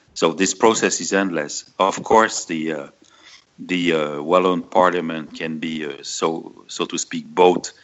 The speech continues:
uh, with special concessions, but this will make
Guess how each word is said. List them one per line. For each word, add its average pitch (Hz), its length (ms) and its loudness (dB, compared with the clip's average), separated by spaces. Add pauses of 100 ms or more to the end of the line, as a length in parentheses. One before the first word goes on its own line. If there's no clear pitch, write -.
(600)
uh, 78 320 0
with 82 160 -10
special - 460 -4
concessions, - 720 -4 (400)
but - 160 4
this - 240 -2
will 95 120 -2
make 87 460 -2